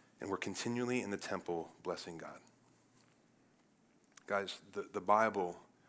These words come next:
is written by those who were eyewitnesses to the life, the death, the burial, and the resurrection of Jesus.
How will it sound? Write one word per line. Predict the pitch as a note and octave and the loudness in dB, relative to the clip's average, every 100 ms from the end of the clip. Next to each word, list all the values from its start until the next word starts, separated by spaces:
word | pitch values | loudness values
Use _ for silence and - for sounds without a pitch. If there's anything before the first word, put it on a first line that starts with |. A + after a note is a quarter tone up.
| - - - - - | -20 -20 -20 -20 -8
is | G2 E2 | -6 -4
written | E2+ G#2 G2 E2 D#2 - - | 0 0 0 -8 -12 -16 0
by | F#2 F2+ | 2 4
those | F#2+ G2 G2 | 2 0 -2
who | - | -2
were | F2+ E2 | 0 4
eyewitnesses | F#2 F#2+ F#2 F2+ F2+ - E2 D2+ - - | 4 4 0 -4 -8 -6 -8 -8 -12 -10
to | F2+ | -6
the | E2 | -4
life, | D#2+ F2 F2 - | 0 2 2 -2
the | - | -8
death, | E2 E2+ E2 - | -2 0 -2 -4
the | D#2+ | -8
burial, | D#2+ E2+ E2+ D#2+ | -2 0 0 -2
and | |
the | D#2+ | -4
resurrection | D#2+ D#2 D#2+ D#2 - | -4 -4 -4 -6 -8
of | D2 | -12
Jesus. | D#2 C#2+ - - | -12 -12 -12 -14